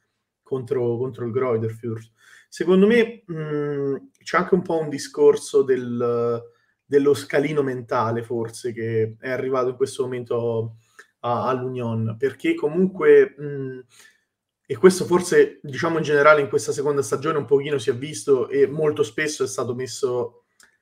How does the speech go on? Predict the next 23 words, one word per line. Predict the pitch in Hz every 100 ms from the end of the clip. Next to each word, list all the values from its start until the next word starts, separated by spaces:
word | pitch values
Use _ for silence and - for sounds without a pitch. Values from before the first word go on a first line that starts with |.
| _
c'è | -
stata | 143
messa | 135 135
una | 139 127
toppa | 143 143 135
da | 127
un | 127
giocatore | 127 127 131 127
che | 120
so | - 123
che | 123
fa | 123
impazzire | 113 120 113 127 123
Rob, | 123 123 117 113 107
che | 117 113 117
è | 113 _ - - -
<laughs> | 113 - - -
il | 127
buon | 139 135 131 123 117 -
Taiwo | 139 127 131
Awoniyi. | 127 123 127 135 131 127 110
<laughs> | 113 - _ 113 - - - - - - _ 123 113 - - - -
Ehm, | 151 147 139 139 135 131 127 123 123 120 120 117